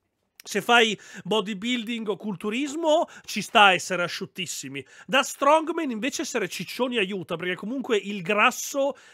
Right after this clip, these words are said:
può dire che nel complesso aumenta anche la tua pote-, la tua potenza fisica comunque.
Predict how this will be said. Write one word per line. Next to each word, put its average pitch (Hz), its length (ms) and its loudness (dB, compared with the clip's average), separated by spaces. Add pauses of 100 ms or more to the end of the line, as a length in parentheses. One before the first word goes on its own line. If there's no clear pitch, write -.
può 208 180 0
dire 220 260 0
che 220 160 -2
nel 226 180 -2
complesso 240 1040 0
aumenta 196 640 -2
anche 196 340 2
la 180 120 0
tua 190 180 0
pote-, 180 320 -6
la 170 100 -2
tua 196 140 -4
potenza 175 480 -6
fisica 135 400 -14
comunque. 139 560 -12